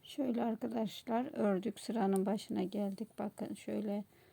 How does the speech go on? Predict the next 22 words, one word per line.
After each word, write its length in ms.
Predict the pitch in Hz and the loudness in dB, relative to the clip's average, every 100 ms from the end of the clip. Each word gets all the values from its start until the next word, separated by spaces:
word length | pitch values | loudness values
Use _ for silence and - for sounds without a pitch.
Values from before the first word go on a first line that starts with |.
| _ _ - | _ _ -6
koldaki 720 | 240 208 202 208 196 220 - | 2 2 4 0 -2 -4 -2
ilmeklerimizi 920 | 220 220 196 185 - 214 214 226 202 | 0 2 2 0 -2 -2 0 0 0
haroşaya 540 | 226 214 208 202 175 170 | 0 0 0 0 0 0
çevirdik. 680 | - 160 196 196 - 214 - - - _ - | 0 -2 0 -2 -6 -8 -12 -20 -20 _ -18
Bu 60 | - - | -4 4
arttırdığımız 840 | 196 - - 214 202 202 202 202 | 4 4 -2 -2 0 2 2 2
ilmekleri 800 | 175 208 185 - - 143 233 - | 2 2 0 -2 -2 -2 -2 -2
de 260 | 226 285 - - | -2 -2 -4 -2
arka 380 | - 202 - 214 | 2 2 0 -2
yüzde 320 | 214 190 214 | -2 -2 -2
yine 320 | 214 214 208 | 0 2 2
haroşa 460 | 190 170 175 - 147 | 2 0 0 -2 -2
olarak 420 | 143 135 214 - | 0 -2 -4 -6
ördük. 540 | 139 202 202 - - - - - - - | -6 -6 -10 -14 -20 -20 -20 -20 -20 -10
Şimdi 360 | - 240 214 | 0 2 2
yine 300 | 190 214 214 | 2 2 2
arkadaşlar 760 | 190 202 196 226 - - 240 220 | 2 0 -2 -2 -2 -2 -2 0
burada 400 | 214 202 214 311 - - _ | 0 0 -2 -2 -6 -20 _
şöyle 380 | - - 220 214 - | -6 0 2 2 0
arttırmamı 680 | 220 - - 202 190 175 202 | -2 -2 -2 2 4 4 2
yine 240 | 202 214 196 | 2 2 4
yapıyorum. 680 | 202 - 214 208 208 240 | 0 -2 -2 0 2 0